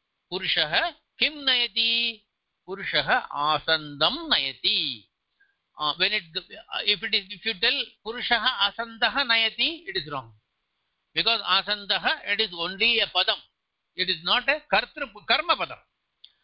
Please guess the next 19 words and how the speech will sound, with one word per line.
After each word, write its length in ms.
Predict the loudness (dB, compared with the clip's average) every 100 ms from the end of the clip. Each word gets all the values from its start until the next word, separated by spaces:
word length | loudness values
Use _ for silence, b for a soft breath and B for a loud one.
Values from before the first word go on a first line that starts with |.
| b
When 180 | 0 0
you, 160 | -2 -6 -12 _ 0
uh, 260 | 4 4 6
write 280 | 4 4
as 120 | 0 -2 -10 _ 2
an 220 | 2 2 0
asandam, 640 | 0 2 -2 -2 -2 -2 -2 -12 -14 _ _ _
then 220 | -2 0
only 240 | -2 0 -2
it 120 | -2
becomes 560 | 0 0 0 -12 -16 _ _ -2
And 200 | -2 0
you 320 | -2 0 -2 -6 _ _
always 560 | 4 6 4 2 0 -2 -12 _ -4
remember 400 | 0 2 2 0 0
the 80 | -2
natvam. 540 | 0 0 -2 0 0 0 _ _ _ _ _ _ _ _ _
Natvam, 440 | -2 -2 2 0 2
I, 180 | 2